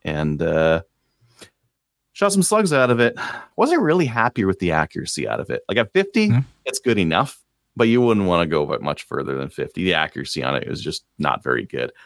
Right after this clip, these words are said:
Speaker 1: And
Speaker 2: Oh,
Speaker 1: that's,
Speaker 2: yeah.
Speaker 1: it's probably not the slug. It's probably the gun and the red dot and all that jazz. But, uh, yeah, just not, not that great. So I'll be keeping my shots close if, uh, if I need to use it.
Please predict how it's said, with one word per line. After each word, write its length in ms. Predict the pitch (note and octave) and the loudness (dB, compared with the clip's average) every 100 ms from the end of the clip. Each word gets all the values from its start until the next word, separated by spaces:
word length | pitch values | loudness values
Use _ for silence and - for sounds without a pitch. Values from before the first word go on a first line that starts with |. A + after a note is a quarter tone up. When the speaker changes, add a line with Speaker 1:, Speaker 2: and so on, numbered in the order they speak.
| - - | -20 -6
Speaker 1:
And 160 | C3 C#3 | 0 2
Speaker 2:
Oh, 60 | |
Speaker 1:
that's, 300 | B2+ F2+ - | 2 0 -4
Speaker 2:
yeah. 60 | - - _ _ _ | -8 -18 _ _ _
Speaker 1:
it's 120 | B2+ - | -4 -2
probably 340 | - E3 F#3+ | 0 2 4
not 200 | A#2+ A#2 | 2 0
the 80 | G#2 | -2
slug. 320 | - G#2 A#2+ | -2 0 2
It's 120 | F#2 | -2
probably 360 | - F#2+ F#2 E2+ | 2 4 4 0
the 120 | D#2+ | -4
gun 380 | - D#2 G2+ C#3 - | -2 0 0 -2 -8
and 280 | F2 F2 E2+ | -4 -2 -2
the 280 | E2 D#2+ D#2 | -2 -2 -2
red 260 | D2 F2 F#2+ | 0 -2 2
dot 280 | G2+ G#2 - | 2 2 0
and 400 | E2+ D#2+ D#2+ D#2 | -4 -4 -4 -4
all 180 | A#1+ D#2 | -2 0
that 200 | E2 - | -2 -4
jazz. 400 | - G2 B2+ - | -2 -2 -2 -4
But, 340 | - D#2 - | -4 -4 -2
uh, 240 | E2+ D#2 D2+ - _ _ _ - | 0 2 0 -4 _ _ _ -4
yeah, 120 | F#2+ | -2
just 200 | E2 - | -2 -2
not, 260 | F2+ D#2+ - _ - | 0 0 -2 _ -2
not 240 | G2+ F#2+ | 0 2
that 200 | D#2 C#2 | 0 -2
great. 300 | - C#2 C2+ _ _ _ | -4 -4 -6 _ _ _
So 340 | - - D2+ E2 - - - - - | -10 -4 -4 -6 -18 -20 -20 -6 0
I'll 80 | |
be 60 | D3+ | 0
keeping 240 | C#3 C3 | 0 0
my 100 | A2+ | 2
shots 340 | G2 - F2+ - | 2 2 0 0
close 580 | - - F2+ F2+ - - | -8 0 0 0 -4 -8
if, 360 | - F#2 - - | -8 -10 -6 0
uh, 220 | E2+ E2+ | 2 2
if 140 | - - | 0 -4
I 60 | |
need 200 | E2 F2 | -4 -6
to 120 | - - | -8 -6
use 180 | - - | -4 -2
it. 200 | - | -2